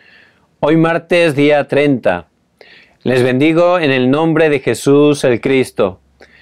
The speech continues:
Y en este día, Dios por su gracia nos da su palabra perfecta,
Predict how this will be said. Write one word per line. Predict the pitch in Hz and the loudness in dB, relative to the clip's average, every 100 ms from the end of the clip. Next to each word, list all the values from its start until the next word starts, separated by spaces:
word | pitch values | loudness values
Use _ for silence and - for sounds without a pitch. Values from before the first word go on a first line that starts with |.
| - - - _ | -20 -20 -20 _
Y | 127 | -2
en | 143 | -2
este | 180 - 196 | -2 -2 0
día, | 180 180 175 180 185 - - | 2 2 2 -2 -6 -14 -10
Dios | 123 131 - | -4 -4 -2
por | 147 | -4
su | 143 | -2
gracia | 127 135 143 - 147 139 | 0 0 -2 -2 -2 -2
nos | 120 | -2
da | 123 139 | -2 -2
su | 160 | -2
palabra | 147 123 131 135 135 135 - | -2 0 0 0 0 -2 -2
perfecta, | 107 - 135 131 - 120 127 | -4 -2 -2 -4 -2 -2 -2